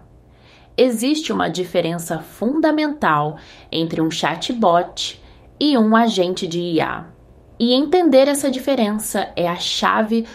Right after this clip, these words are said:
pra saber o que é realmente possível no seu negócio hoje, em comparação com o que era possível há dois anos.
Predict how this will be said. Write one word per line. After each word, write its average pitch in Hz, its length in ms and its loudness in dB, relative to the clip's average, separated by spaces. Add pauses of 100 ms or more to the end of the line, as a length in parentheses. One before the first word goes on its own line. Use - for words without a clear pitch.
(140)
pra - 160 2
saber 165 760 0
o 170 140 -2
que 180 240 0
é 160 100 6
realmente 180 600 0
possível 156 420 -4
no 156 120 -4
seu 160 160 -4
negócio 151 580 -4
hoje, 120 480 -2 (180)
em 370 120 2
comparação 233 640 2
com 190 140 -2
o 185 60 -2
que 190 140 0
era 165 180 2
possível 147 680 -6
há 160 100 0
dois 156 280 0
anos. - 500 -10